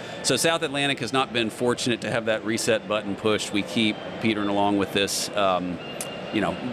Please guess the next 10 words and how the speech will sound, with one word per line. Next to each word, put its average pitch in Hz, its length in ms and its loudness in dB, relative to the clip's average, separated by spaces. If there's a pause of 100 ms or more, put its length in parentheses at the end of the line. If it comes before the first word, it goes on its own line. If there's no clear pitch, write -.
(160)
be 127 120 0
lucky 120 360 -2
to 110 80 -2
have 110 160 0
two 117 160 -6
days. 113 300 2
This 123 220 0
year, 113 260 0
frankly, 107 480 0 (380)
the, 92 360 4